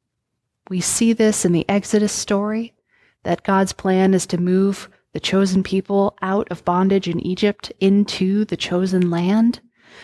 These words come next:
And we see that in other stories in the ministry of Jesus. As he came to teach and preach and heal,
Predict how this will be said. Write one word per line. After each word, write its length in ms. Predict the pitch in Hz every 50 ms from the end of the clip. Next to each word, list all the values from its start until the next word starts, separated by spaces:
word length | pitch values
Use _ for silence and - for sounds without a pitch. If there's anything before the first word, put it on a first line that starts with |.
| - - - - - - - _ _ _
And 300 | - 220 214 214 220 220
we 100 | 214 226
see 300 | 208 - - - 220 220
that 200 | 220 220 220 220
in 140 | 220 214 - -
other 180 | 196 196 214 202
stories 680 | - - - - 175 165 165 165 165 165 160 - - -
in 120 | - 185
the 100 | 190 175
ministry 680 | 170 180 202 208 214 214 - - - 202 196 185 -
of 160 | - 160 156 -
Jesus. 720 | - 160 156 165 156 - 156 151 - - - - - - _ _ _ _ _ _ _ _ - - - - -
As 140 | 170 - -
he 100 | 220 208
came 400 | - - 226 220 214 214 208 -
to 100 | - 269
teach 420 | - - - 214 214 202 - -
and 140 | 175 165 -
preach 380 | - - 220 214 214 - -
and 160 | - - 160 160
heal, 520 | - - - 208 214 202 185 175 170 170